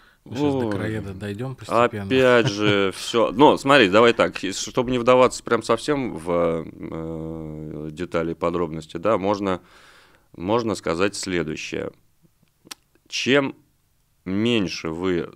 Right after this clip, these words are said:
Speaker 2: совершите ошибок в, в процессе застройки, э,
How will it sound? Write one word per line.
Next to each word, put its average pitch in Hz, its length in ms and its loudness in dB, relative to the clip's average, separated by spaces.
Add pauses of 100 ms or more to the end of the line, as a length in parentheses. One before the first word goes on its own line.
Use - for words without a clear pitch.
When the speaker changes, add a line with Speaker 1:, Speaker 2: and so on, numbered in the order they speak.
Speaker 2:
совершите 85 600 -6
ошибок 82 460 -6 (180)
в, 80 380 -6
в 78 40 -6
процессе 85 520 -8
застройки, 85 640 -8 (1080)
э, 82 1080 -6